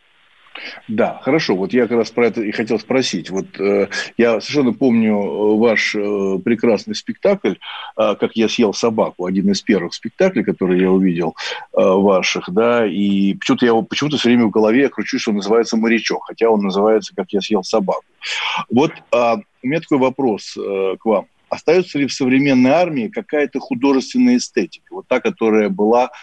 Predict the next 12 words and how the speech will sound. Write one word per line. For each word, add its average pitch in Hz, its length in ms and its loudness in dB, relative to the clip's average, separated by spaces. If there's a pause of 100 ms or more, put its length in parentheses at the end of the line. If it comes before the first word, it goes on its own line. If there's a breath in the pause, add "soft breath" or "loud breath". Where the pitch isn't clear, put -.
когда 107 320 -2
вы 117 140 2
служили, 85 460 -8 (160)
да, 104 220 2 (240 loud breath)
когда 107 320 2
я 127 240 4
служил? 87 420 -10
Там 107 140 -2
была 120 200 2
абсолютно 127 580 0
своя 104 280 -2
эстетика, 160 600 0